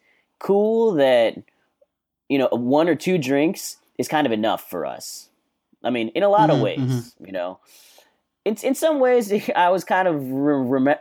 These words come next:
Speaker 1: uh, reminiscing about the, back in my Navy
Speaker 2: The
Speaker 1: days,
Speaker 2: Navy
Speaker 1: when I,
Speaker 2: days?
Speaker 1: yeah, when I had a different intention whenever
Speaker 2: Mm-hmm.
Speaker 1: I was drinking. But,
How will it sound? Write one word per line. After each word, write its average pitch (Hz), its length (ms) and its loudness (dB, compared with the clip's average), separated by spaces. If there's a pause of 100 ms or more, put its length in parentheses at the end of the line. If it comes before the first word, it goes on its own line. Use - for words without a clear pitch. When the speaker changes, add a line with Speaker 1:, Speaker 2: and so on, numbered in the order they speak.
Speaker 1:
uh, 113 300 2
reminiscing 127 760 0
about 92 580 0 (840)
the, 87 360 -4
back 95 440 -2
in 120 80 -2
my 101 400 0 (380)
Navy 117 320 0
Speaker 2:
The 113 40 -2
Speaker 1:
days, 123 340 4
Speaker 2:
Navy 117 240 0
Speaker 1:
when - 20 0
I, 120 40 -2
Speaker 2:
days? 131 540 -2
Speaker 1:
yeah, 113 480 2 (440)
when 107 160 0
I 110 80 4
had 113 220 4
a 101 140 2
different 113 720 -2
intention 131 760 -2 (380)
whenever 113 480 -2
Speaker 2:
Mm-hmm. 117 100 4
Speaker 1:
I 117 40 4
was 117 160 0
drinking. 120 420 -4
But, 107 340 2